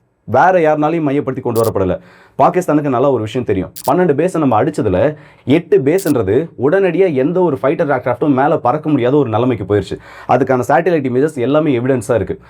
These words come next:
நீங்க வந்து எந்த ஒரு Google சைட்ல போட்டு பார்த்தாலும் சரி, இல்ல இந்த ஆபரேஷன் சிந்தூர்னு போட்டாலும் சரி, நம்ம அடிச்ச பேஸ் எல்லாமே அமெரிக்கன் மீடியாஸ்ல இருந்து எல்லார்கிட்டயும்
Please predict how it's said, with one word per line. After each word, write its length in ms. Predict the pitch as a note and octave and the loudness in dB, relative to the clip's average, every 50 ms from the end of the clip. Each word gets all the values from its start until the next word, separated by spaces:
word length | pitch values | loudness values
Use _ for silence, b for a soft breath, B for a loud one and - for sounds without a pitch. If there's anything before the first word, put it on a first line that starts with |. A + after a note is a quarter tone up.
| B B B | B B B
நீங்க 160 | A#2 B2+ B2+ | 2 2 4
வந்து 200 | B2+ C#3+ F3 F3+ | 4 4 4 4
எந்த 280 | C#3 B2+ C#3+ F3+ F#3 F#3 | 2 2 2 4 2 2
ஒரு 120 | E3 D3 | 2 2
Google 240 | C3 D3+ D3 D#3 D3 | 0 -2 -2 -2 -2
சைட்ல 200 | D3+ C#3 C3 C3+ B2 | -2 -2 -2 -2 0
போட்டு 180 | - C3 C3+ | -2 -2 -2
பார்த்தாலும் 260 | A#2 B2+ - C3 C#3 C#3+ | -2 -2 -2 -2 -2 0
சரி, 320 | - B2+ C#3 E3+ E3 D3 | 0 0 0 0 0 0
இல்ல 160 | - C3 C3 C3 | 0 2 2 2
இந்த 140 | A#2+ A2+ | 2 2
ஆபரேஷன் 380 | G2+ D3+ E3 - E3+ - D3+ C#3 - | 2 0 0 -2 -4 -4 -4 -4 -2
சிந்தூர்னு 340 | D3+ D3+ F3 F#3 E3+ E3 C3 | -2 0 2 2 2 2 0
போட்டாலும் 300 | A#2 B2+ A2 A#2+ B2+ C#3 | -2 -2 0 0 0 0
சரி, 280 | B2+ B2+ A2 F#2+ G2 - | 0 -2 -2 -4 -4 -6
நம்ம 320 | - A#2 A#2 B2 A2 G#2+ C3 | -2 -2 0 2 2 2 2
அடிச்ச 240 | E3 F#3+ - E3+ C3 | 0 0 -2 -2 0
பேஸ் 320 | A#2 C#3 D3+ D#3 D3+ - | 2 2 0 0 -2 -6
எல்லாமே 480 | G2+ A2+ B2+ C#3+ D#3+ E3 D#3+ E3 D#3+ C#3 | -2 0 2 2 4 2 2 0 -2 -2
அமெரிக்கன் 520 | - G2+ A2 C3 D#3+ E3 D#3 D3+ C3 B2 | -2 0 0 0 0 0 0 -2 0 0
மீடியாஸ்ல 460 | C3 C3 C3 B2+ A2+ - B2 A#2 A#2 C#3 | 2 2 2 2 0 -2 -4 -4 -2 -2
இருந்து 100 | E3+ D#3 | -2 0
எல்லார்கிட்டயும் 520 | C#3 - C#3 D3 D3 C#3 C#3 C#3 D#3+ D#3+ | 0 2 2 2 0 0 -2 -4 -6 -4